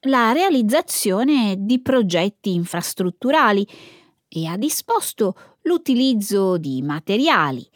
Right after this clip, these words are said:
e attrezzature di produzione statunitense nelle opere di costruzione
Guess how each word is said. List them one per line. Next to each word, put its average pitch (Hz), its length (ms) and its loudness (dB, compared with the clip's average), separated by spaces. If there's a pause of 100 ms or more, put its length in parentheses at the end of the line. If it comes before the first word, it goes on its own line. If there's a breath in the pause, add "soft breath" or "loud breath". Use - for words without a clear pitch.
(240)
e 175 180 0
attrezzature 202 1160 0
di 156 200 -6
produzione 240 1000 0
statunitense 247 1080 -2 (480 soft breath)
nelle 262 420 0
opere 202 520 2
di 151 200 -6
costruzione 202 1160 -4